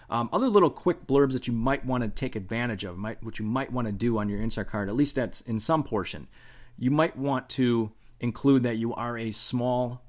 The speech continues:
family business on there, okay? It doesn't have to be, like, this over, overly long story about your, your, you know, your company's history or your family business history or whatever, but just, like, a quick blurb that you're a small family business.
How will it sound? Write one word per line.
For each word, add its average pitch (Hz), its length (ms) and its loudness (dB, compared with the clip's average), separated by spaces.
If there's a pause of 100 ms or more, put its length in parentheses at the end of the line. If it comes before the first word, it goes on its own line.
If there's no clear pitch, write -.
family 110 400 -2
business 104 640 -2 (360)
on 107 220 0
there, 82 220 -2
okay? 101 280 -4
It 98 160 -8
doesn't 120 200 0
have 127 120 2
to 127 60 -2
be, 120 180 2
like, 113 180 0
this 107 200 -4
over, 113 640 4
overly 156 280 6
long 131 280 4
story 131 420 2
about 120 260 0
your, 113 260 -2
your, 110 420 0
you 110 100 -4
know, 110 100 0
your 104 180 2
company's 113 440 -2
history 120 460 0
or 107 80 0
your 101 80 -2
family 123 380 -2
business 120 340 0
history 120 320 -2
or 107 40 -2
whatever, 113 520 -2 (420)
but 113 140 -2
just, - 140 -2
like, 151 100 2
a 139 80 2
quick - 260 2
blurb 127 240 4
that 117 140 -2
you're 113 160 0
a 104 40 -2
small 110 280 0
family 104 340 -2
business. 90 560 -8